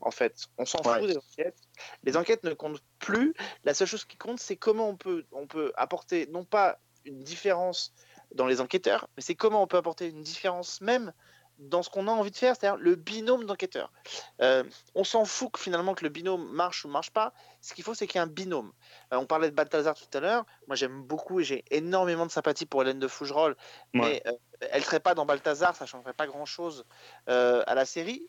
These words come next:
Speaker 1: mais il y a un binôme, donc c'est très bien. Là, effectivement, le trio binôme fonctionne effectivement bien parce que les comédiens sont bons, et ça, c'est quand même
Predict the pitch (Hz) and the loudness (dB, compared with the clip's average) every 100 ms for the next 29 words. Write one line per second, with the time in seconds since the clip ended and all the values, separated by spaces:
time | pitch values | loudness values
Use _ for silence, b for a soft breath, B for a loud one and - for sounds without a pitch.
0 | _ 135 147 170 156 143 143 156 151 127 | _ -8 -4 0 0 0 -4 -6 -6 -8
1 | 131 135 - - 147 139 175 226 - B | -16 -12 -10 -4 -2 0 0 0 -4 B
2 | B B - 147 190 208 160 180 165 175 | B B -2 4 6 4 2 -2 -6 -8
3 | 175 185 180 - 135 147 - - 214 202 | -6 -2 -2 -4 -4 -4 -4 -6 -4 -2
4 | 190 196 185 - _ _ 127 160 180 185 | 2 4 4 2 _ _ -10 -4 2 2
5 | 170 - 151 - 165 151 127 B B B | 2 -6 -8 0 0 0 -4 B B B
6 | 139 156 - 156 143 135 170 165 135 - | -6 -6 -4 -2 -2 2 2 2 0 0
7 | 135 131 139 131 147 - 123 123 127 131 | -2 -2 -4 -2 -2 -2 -8 -10 -12 0
8 | 185 277 - _ _ _ _ b b - | 2 2 -4 _ _ _ _ b b -6
9 | - 160 - - 127 117 | 0 0 0 -4 -6 -6